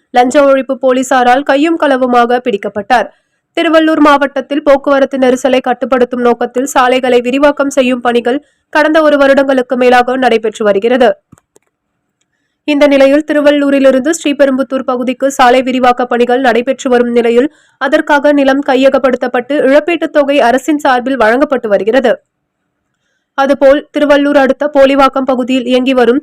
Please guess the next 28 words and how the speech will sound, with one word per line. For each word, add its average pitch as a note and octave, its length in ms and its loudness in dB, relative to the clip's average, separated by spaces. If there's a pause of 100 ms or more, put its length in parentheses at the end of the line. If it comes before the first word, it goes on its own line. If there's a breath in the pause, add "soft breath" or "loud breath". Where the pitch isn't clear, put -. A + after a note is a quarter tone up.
(280 soft breath)
வேல்யூ C4+ 320 2
ஸ்பேஸ் C4+ 340 -2
கம்பெனி C4 360 -2
என்ற B3+ 240 0
நிறுவனத்திற்கு B3+ 680 0
சொந்தமான B3+ 540 0
இடத்தை A#3+ 320 -2 (120)
கையகப்படுத்திய C4+ 760 -2
அரசு B3 360 0 (300 soft breath)
அதற்காக C#4 540 0
சுமார் C4 340 0
நாற்பத்தி B3+ 420 -2
ஐந்து B3+ 200 0
லட்சம் B3 380 -2
ரூபாய் B3+ 300 2
இழப்பீட்டுத் D4 480 -2
தொகையாக C4+ 460 0
கொடுக்க C4 320 -2
வேண்டியிருந்தது. A3+ 640 0 (420 soft breath)
இந்த D#4 280 0
தொகையை D4 280 2 (140)
பலமுறை C#4 400 0
நிலையெடுப்பு C4+ 540 0
தனி C4 260 0
வட்டாட்சியர் C4 600 -2
எட்வர்ட் C#4 340 0
வில்சனிடம் C4 500 -4
கேட்டும் B3+ 380 -2